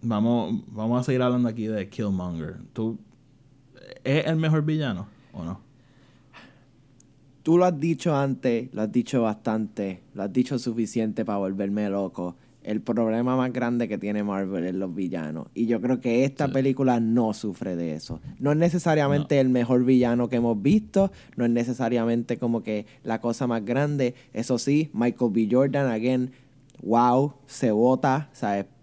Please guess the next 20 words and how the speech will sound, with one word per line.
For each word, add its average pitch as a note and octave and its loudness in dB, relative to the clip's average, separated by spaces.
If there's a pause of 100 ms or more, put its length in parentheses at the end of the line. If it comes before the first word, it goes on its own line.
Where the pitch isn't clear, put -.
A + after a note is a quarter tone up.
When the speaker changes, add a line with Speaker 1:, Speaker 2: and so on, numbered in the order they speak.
Speaker 2:
Espectacular, A#2 0 (300)
desde A#2 0
esa B2+ -2
primera C3 0
escena C3+ 0
en B2 0
el B2 0
museo B2 2
hasta A2 -4
la G2 -4
última A#2 0
escena B2 -2
donde A#2 0
muere, A#2 -2
o A#2+ -2
sea, F#2+ -6 (720)
o - -20
sea, G#2+ 0
se G2+ 0
bota. A2+ 2